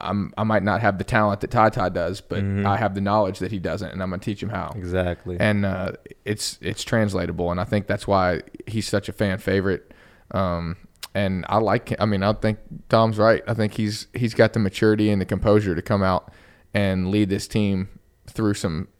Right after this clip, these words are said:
Speaker 1: I mean, d-, d-, basketball's a game of runs, especially in,
Speaker 2: Mm-hmm.
Speaker 1: in March. I think he's got the, the tenacity and the composure to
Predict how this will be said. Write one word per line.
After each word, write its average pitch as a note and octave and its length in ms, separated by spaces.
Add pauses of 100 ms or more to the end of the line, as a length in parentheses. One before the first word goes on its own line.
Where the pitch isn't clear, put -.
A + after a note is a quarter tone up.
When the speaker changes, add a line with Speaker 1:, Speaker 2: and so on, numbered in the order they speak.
(120)
Speaker 1:
I A2 40
mean, A2+ 180
d-, A2 300
d-, - 180
basketball's D3+ 460
a B2 40
game B2 160
of F#2 80
runs, E2 400
especially G2+ 520
in, D#2+ 80
Speaker 2:
Mm-hmm. F2+ 120
Speaker 1:
in F#2+ 120
March. E2+ 400 (720)
I A#2 100
think A2 200
he's A2+ 160
got F#2+ 240
the, F2 280 (140)
the F#2+ 140
tenacity G2 840
and F#2 160
the F2 60
composure G2 560
to E2+ 320